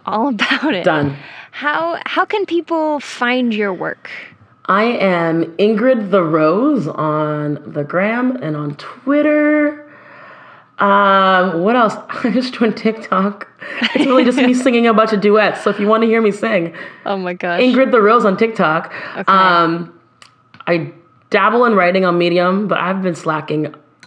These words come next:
Speaker 2: You'll, uh, I'll probably be re-, re-, like, a-, upping in the new year once I'm done school and just, like, <laughs> revamping. But you can find me in those places. Um, I have a Patreon,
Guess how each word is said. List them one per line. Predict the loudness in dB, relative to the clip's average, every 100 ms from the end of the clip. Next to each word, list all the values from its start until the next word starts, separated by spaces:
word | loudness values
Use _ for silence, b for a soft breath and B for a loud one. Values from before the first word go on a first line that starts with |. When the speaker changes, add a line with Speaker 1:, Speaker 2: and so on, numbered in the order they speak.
| -20 _
Speaker 2:
You'll, | 0 2 4 4 2 -2 B B B B B _
uh, | 0 4 4 2 -4 -10 -4
I'll | 0 0
probably | 0 2 2 2
be | 2
re-, | 2 0
re-, | -2 -4 -2
like, | -2 -6 -8
a-, | -8 -8 -14 _ -4
upping | -2 -2 -4 -8 -12 -8
in | -6 -2
the | -2
new | 0
year | -2 -2 -4
once | -4 -6
I'm | -6 -4
done | -4
school | -6 -6 -6 -6 -10 B B B -6
and | -4
just, | -4 -2
like, | -2 -4 -16 _
<laughs> | _ -10
revamping. | -8 0 0 0 -12 -2 0 2 2 2
But | 2
you |
can | 2
find | 2 2
me | 4
in |
those | 2
places. | 0 -4 -2 -4 -4 -4
Um, | 0 0
I | 0
have | 0
a | 0
Patreon, | -2 -2 -2 -2 -2 -6